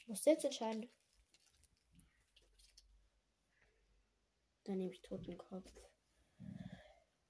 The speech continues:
Speaker 1: Fünf Punkte. Wir sind übrigens auf dem Punkt, auf dem gleichen Punktestand. Moment, oder?
Speaker 2: Mm, ja.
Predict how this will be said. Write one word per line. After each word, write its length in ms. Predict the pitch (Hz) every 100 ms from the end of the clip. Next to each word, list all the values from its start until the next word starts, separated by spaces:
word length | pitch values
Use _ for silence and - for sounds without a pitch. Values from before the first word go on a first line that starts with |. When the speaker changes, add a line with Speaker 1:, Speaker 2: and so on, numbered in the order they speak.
| - - _ -
Speaker 1:
Fünf 500 | 277 247 254 - -
Punkte. 840 | 240 233 247 - 240 220 208 254
Wir 160 | 262 285
sind 100 | 285
übrigens 260 | 269 294 -
auf 120 | 269
dem 100 | 254
Punkt, 320 | 277 269 -
auf 140 | 254
dem 100 | 247
gleichen 300 | 233 233 233
Punktestand. 680 | 254 247 240 220 180 175 - - -
Moment, 420 | 214 208 214 - -
oder? 200 | - 285 381 _ _ _ _ _
Speaker 2:
Mm, 680 | 196 - 196 - - - 190
ja. 240 | 185